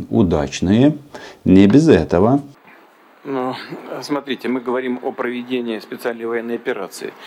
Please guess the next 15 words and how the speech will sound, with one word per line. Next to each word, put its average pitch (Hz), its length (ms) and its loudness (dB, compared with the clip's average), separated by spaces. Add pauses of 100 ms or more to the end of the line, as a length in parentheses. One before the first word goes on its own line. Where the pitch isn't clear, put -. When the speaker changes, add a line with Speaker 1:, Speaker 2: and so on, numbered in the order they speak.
(340)
Speaker 2:
Э, 110 340 -6
и, 117 260 -4 (200)
э, 98 640 -8 (880)
даже 113 240 -6
при 120 160 -6
проведении 113 760 -6 (200)
этой 107 240 -12
специальной 110 420 -8
военной 107 220 -6
операции 135 480 -8
мы 110 220 -6 (360)
н-, 123 140 -4 (240)
не 131 180 -2
должны 123 480 -6 (420)
те, 110 240 -4